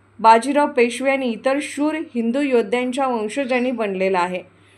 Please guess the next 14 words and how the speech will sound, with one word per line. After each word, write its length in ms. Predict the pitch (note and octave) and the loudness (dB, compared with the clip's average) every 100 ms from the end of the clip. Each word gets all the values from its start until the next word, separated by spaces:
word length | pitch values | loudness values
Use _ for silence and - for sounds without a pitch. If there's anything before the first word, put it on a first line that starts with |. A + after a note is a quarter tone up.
| _ | _
म्हणूनच 440 | A3+ A#3 B3+ D4 D4+ | 0 2 4 2 2
शनिवारवाडा 600 | D4 C4+ C#4+ D4 C4+ C#4 | 2 2 4 4 6 6
आपल्या 260 | C4+ C#4 | 4 2
पूर्वजांच्या 680 | C#4+ C4+ A#3 A#3+ C4+ C4+ C4 C#4 | 2 2 2 2 2 -2 -2 -2
शौर्याचे 580 | C#4 A3+ A#3 B3+ B3+ | 0 2 2 2 0
आणि 120 | C#4 C4+ | -2 0
आपल्या 300 | B3+ B3 C4 | -2 0 0
गौरवशाली 600 | A3+ G3+ A3+ B3+ C4 C4 | 2 2 2 0 -2 0
वारसाचे 560 | A#3+ G3 A3+ C4 B3 | 0 0 -2 -4 -2
प्रतीक 380 | B3+ G3+ F#3 E3+ | 0 -2 -4 -4
आहे. 200 | F3 F3 F3 - _ _ _ - | -4 -4 -10 -20 _ _ _ 0
पुण्याच्या 420 | A#3+ B3+ B3+ D4+ D4+ | 2 2 4 4 4
खासदार 440 | D#4+ C4+ B3 C#4+ | 4 4 4 2
सुश्री 520 | D4 C4+ C4 B3+ C4+ | 2 -4 -4 -4 -4